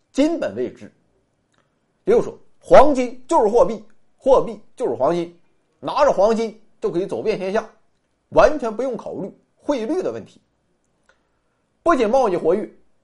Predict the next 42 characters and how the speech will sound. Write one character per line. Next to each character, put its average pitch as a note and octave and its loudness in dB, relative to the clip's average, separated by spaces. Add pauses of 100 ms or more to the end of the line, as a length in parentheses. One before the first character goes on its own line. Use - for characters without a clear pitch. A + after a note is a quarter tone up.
(300)
当 G#3+ 4
时 G#3+ -4
投 G#3+ -6
资 E4+ -6
的 F#3+ 0
活 D#3 -2
跃 C#3+ -4
程 A#2 -18
度 B2+ -16 (400)
也 D#3 0
远 C3 -4
超 D3+ -4
我 G2+ -6
们 B2 -12
的 C3 -12
想 - -14
象。 C3 -8 (1000)
像 D4+ 10
是 A3+ 4
北 B3+ 2
美 G#3 -2
的 A#3+ 0
铁 G#3+ -8
路、 G3 -10 (340)
南 C3+ 0
美 G2+ -10
的 A2+ -10
基 B3+ -6
础 G#3+ -8
设 A#2 -8
施， - -20 (480)
这 D4+ 0
些 B3 0
大 D4+ 0
型 F#3 -8
工 G3+ -2
程 E3 -8
的 E3 -10
建 E3 0
设， C3 -12 (720)
其 E3+ 0
实 - -8